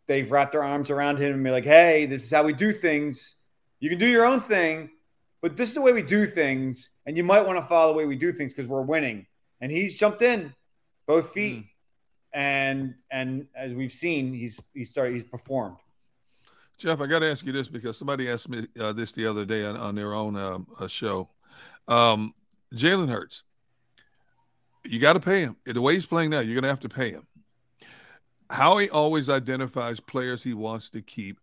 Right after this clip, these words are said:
Speaker 2: early in their tenure. Do you attack that issue with him now and try to sign him after this season? Or based on what you may need or what you think you may need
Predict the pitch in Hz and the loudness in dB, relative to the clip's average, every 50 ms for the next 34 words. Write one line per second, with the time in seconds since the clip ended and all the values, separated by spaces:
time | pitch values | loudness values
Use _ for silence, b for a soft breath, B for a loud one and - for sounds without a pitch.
0 | _ - 113 113 107 95 90 82 87 - _ _ _ _ _ _ _ _ _ _ | _ 0 0 0 0 -2 -6 -12 -16 -18 _ _ _ _ _ _ _ _ _ _
1 | _ - 110 107 107 101 95 - - - 110 98 92 82 80 - _ b b b | _ -10 -8 -6 -6 -8 -8 -10 -10 -10 -10 -10 -10 -12 -16 -18 _ b b b
2 | b b b b b 117 113 131 127 139 156 165 151 131 - - 170 170 175 165 | b b b b b -2 0 0 2 4 4 4 4 2 2 2 2 2 2 2
3 | - 165 160 156 156 156 147 - - 147 143 139 131 - 143 123 123 131 139 151 | 2 2 4 4 4 2 2 2 0 0 2 0 0 -2 -4 -2 0 0 0 0
4 | 147 135 - 151 131 123 117 - - 139 131 131 127 127 120 123 117 110 - - | -2 -2 -2 -2 -2 -2 -4 -4 -4 -4 -4 -2 -2 -4 -2 -4 -4 -4 -6 -8
5 | 113 110 156 175 170 - - 180 175 175 160 180 185 180 B B B B B B | -4 -2 0 0 0 -2 -4 -4 -4 -4 -4 -4 -4 -4 B B B B B B
6 | B - 165 196 233 254 254 233 214 202 214 202 - - 196 190 180 175 180 - | B 4 6 8 8 8 8 6 2 -2 -2 -2 -4 -4 -4 -4 -2 -4 -6 -6
7 | - 175 170 170 165 156 151 143 156 185 208 175 147 139 147 143 - 156 147 131 | -4 -4 -2 0 0 0 0 -2 -2 -2 -2 -2 0 0 0 -2 -2 -6 -10 -10
8 | - 170 180 156 - 180 156 156 151 143 139 147 151 156 160 156 156 160 | -8 -10 -10 -10 -10 -10 -8 -6 -6 -6 -6 -6 -6 -6 -8 -8 -10 -14